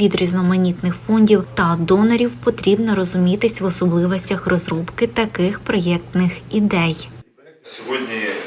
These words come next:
Speaker 2: стоїть перед кожним з нас, е, дуже просте і непросте завдання. Е, починається активний період відбудови України. Цей період відбудови України не буде йти через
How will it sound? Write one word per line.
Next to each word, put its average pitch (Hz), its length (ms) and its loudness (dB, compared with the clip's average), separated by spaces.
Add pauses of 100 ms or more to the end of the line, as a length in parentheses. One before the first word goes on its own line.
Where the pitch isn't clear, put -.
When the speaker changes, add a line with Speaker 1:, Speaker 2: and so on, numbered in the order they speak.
(120)
Speaker 2:
стоїть 123 320 -2
перед 107 160 -6
кожним 123 320 -4 (120)
з 110 40 -4
нас, 113 280 -2 (180)
е, 92 240 -2 (440)
дуже - 200 -4 (460)
просте 131 500 4
і - 20 0
непросте 123 380 0
завдання. 95 480 -2 (960)
Е, 98 440 2 (140)
починається 123 800 2 (280)
активний 127 360 -4
період 120 420 0 (640)
відбудови 110 480 -2
України. 90 400 -4 (960)
Цей 135 200 0
період 139 380 2
відбудови 127 320 -2
України 135 380 0
не 170 180 -2
буде 294 380 0
йти 127 520 -4
через 113 480 -4